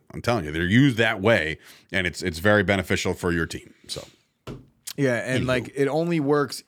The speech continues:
Speaker 2: if you have the back end wideouts, because if you, uh, like, are replacing a wideout with one of these guys, and you're like, "Oh, well, usually I get, like, nine projected out of my tight end, so my last receiver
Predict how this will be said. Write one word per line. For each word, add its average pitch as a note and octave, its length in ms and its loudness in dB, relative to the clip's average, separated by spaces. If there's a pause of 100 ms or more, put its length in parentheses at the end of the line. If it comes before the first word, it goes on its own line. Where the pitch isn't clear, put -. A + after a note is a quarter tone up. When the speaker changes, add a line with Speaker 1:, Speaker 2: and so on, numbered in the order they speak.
Speaker 2:
if B2 340 -2
you B2 260 -2
have A#2+ 420 -2
the A2+ 80 -6
back A#2+ 380 -4
end A2+ 220 -10
wideouts, A2 500 -4
because A2+ 280 -8
if A2+ 120 -8
you, B2+ 200 0
uh, B2 80 -4
like, A#2 220 -6 (100)
are B2 100 -2
replacing C#3 800 -4
a D3+ 60 -6
wideout C3 720 -2
with B2 200 -4
one B2+ 120 -2
of B2 60 -2
these B2 200 -2
guys, B2 300 -2
and A#2+ 100 -8
you're A#2+ 100 -4
like, C3+ 160 -4
"Oh, G3 140 0
well, C#3+ 360 -2 (360)
usually G#3 360 0
I D#3+ 60 4
get, D#3+ 160 0
like, C#3 200 0
nine C3+ 380 -2
projected C3+ 420 -2
out C3+ 100 0
of C3+ 60 -4
my C3 160 -2
tight C3 240 -2
end, C#3 180 -6
so C#3 120 -6
my B2 140 -2
last C#3 360 -2
receiver D3 560 -4